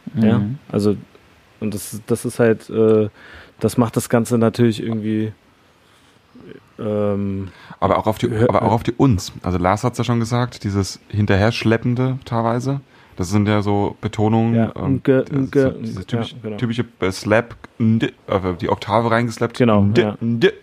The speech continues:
Speaker 3: nde, nde.
Speaker 1: <laughs> Ja, ja, genau.
Speaker 3: Ähm, das ist auch ganz typisch.
Speaker 2: Ja.
Speaker 3: Aber auch, ähm,
Speaker 2: Ja.
Speaker 3: also ohne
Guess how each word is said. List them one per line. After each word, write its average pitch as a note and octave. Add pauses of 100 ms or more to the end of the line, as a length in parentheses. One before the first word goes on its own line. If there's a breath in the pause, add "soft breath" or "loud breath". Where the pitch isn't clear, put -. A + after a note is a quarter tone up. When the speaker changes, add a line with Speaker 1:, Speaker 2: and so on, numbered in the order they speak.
Speaker 3:
nde, F2+ (220)
nde. G2+ (100)
Speaker 1:
<laughs> -
Ja, A2
ja, G#2+ (100)
genau. F#2+ (100)
Speaker 3:
Ähm, F#2 (560 loud breath)
das F2+
ist E2+
auch F2
ganz G#2
typisch. F#2 (1200 loud breath)
Speaker 2:
Ja. -
Speaker 3:
Aber F2
auch, - (160)
ähm, F2 (1600 soft breath)
Speaker 2:
Ja. -
Speaker 3:
also G2
ohne B2+